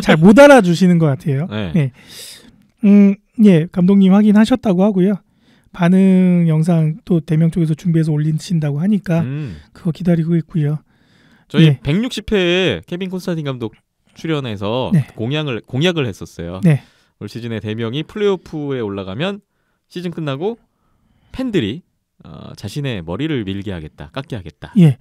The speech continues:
Speaker 1: 저희가
Speaker 2: Shave
Speaker 1: 뭐
Speaker 2: my head. 네.
Speaker 1: 팟캐스트 하면서
Speaker 2: 네.
Speaker 1: 미리 대본을 준비하는 건 아닙니다마는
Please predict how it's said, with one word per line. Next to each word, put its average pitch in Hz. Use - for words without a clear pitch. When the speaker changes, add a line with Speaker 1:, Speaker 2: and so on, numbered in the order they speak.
Speaker 1:
저희가 226
Speaker 2:
Shave 226
Speaker 1:
뭐 220
Speaker 2:
my 110
head. 92
네. -
Speaker 1:
팟캐스트 233
하면서 254
Speaker 2:
네. 185
Speaker 1:
미리 190
대본을 202
준비하는 196
건 190
아닙니다마는 170